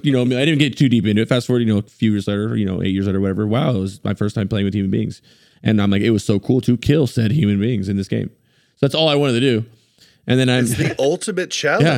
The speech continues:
Speaker 1: Yeah, it was
Speaker 2: because,
Speaker 1: just so fun.
Speaker 2: like, human beings can think.
Speaker 1: Which is crazy
Speaker 2: Like,
Speaker 1: is 'cause
Speaker 2: it's
Speaker 1: now I hate P V P. I don't care about it at all in the slightest. I don't know why.
Speaker 2: <laughs>
Speaker 1: I try to,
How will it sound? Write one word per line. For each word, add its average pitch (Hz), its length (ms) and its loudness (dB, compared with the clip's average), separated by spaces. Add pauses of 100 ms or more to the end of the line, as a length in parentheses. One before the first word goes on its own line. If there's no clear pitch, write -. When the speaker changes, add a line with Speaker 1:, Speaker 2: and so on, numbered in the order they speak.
(140)
Speaker 1:
Yeah, 120 40 4
it 127 40 4
was 127 100 2
Speaker 2:
because, 127 180 0
Speaker 1:
just 123 180 2
so 151 80 2
fun. 156 40 2
Speaker 2:
like, 127 240 0
human 170 440 -6
beings 190 340 -4
can 131 160 -10
think. - 240 -6
Speaker 1:
Which 147 60 2
is 135 100 0
crazy 165 220 2
Speaker 2:
Like, 156 80 2
Speaker 1:
is 135 100 0
'cause 139 80 0
Speaker 2:
it's 127 40 -2
Speaker 1:
now 131 140 2
I 127 80 2
hate 123 220 2
P 135 80 0
V 90 240 -2
P. 90 60 -4
I 101 100 0
don't 117 160 0
care 131 160 -2
about 92 160 -8
it - 100 -10 (140)
at - 80 -4
all 92 240 -6
in 120 80 2
the 113 80 2
slightest. 104 340 -2
I 131 80 2
don't 160 100 2
know 185 120 2
why. 185 360 2 (120)
Speaker 2:
<laughs> - 120 -12
Speaker 1:
I 151 120 2
try 175 280 0
to, 170 320 0